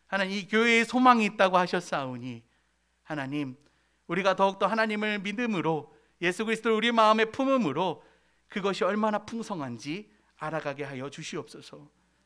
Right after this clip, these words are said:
모든 것 주님께 맡기며 예수님의 이름으로 기도드렸습니다.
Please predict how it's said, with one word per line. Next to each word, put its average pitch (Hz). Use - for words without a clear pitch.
모든 160
것 180
주님께 180
맡기며 143
예수님의 160
이름으로 139
기도드렸습니다. 123